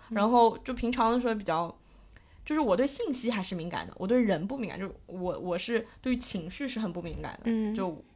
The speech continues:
Speaker 2: 对，我的钝感力体现在你们说了什么不会影响我对这件事情的态度或者情绪，
Speaker 1: 嗯。
Speaker 2: 但我对信息本身很敏感，
Speaker 1: 嗯。
Speaker 2: 所以我会去关注他们关注什么信息，来帮助我在他们反对的时候，我知道我那个 hypo 应该是什么。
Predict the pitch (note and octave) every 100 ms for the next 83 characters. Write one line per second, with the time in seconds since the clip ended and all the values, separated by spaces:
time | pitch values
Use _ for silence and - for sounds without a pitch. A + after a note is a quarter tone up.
0 | - - G#3+ F3+ - - - - - G3+
1 | F#3 F#3+ E4 B3 E3+ F#3 F3+ D#3+ E3+ E3+
2 | E3 - - - - G3+ F#3 F#3 C4+ C#4+
3 | G#3+ E3 F3+ G3+ F3+ F#3 F#3 D#3+ - F3
4 | D#3+ G3+ G3 G3+ G3 G3 F#3+ F3+ D#3+ -
5 | G#3 F3 D#3 D#3 D#3 A#3+ A#3 A3+ A3+ A3+
6 | F#3+ A3 F3+ G#3 A#3+ B3 B3+ - - F3+
7 | F3+ - - A#3 A#3 A#3 - - C4 A3
8 | A3+ A3 A3+ B3 B3+ G3+ - - - B3+
9 | D4+ D4+ G#3 G#3 A3 B3 A3+ D#3 F3 F3+
10 | F3+ - D#3 - F3+ F#3+ G#3 B3+ C4+ A3
11 | D#3 C#3 - - - - A3 G3+ - -
12 | - - B3+ B3+ - G3 D#3 A3+ B3 A3
13 | F#3+ D#3+ - F#3 G#3 E3+ E3+ F#3 G3 G#3+
14 | G3 E3+ F3 F#3 G3 -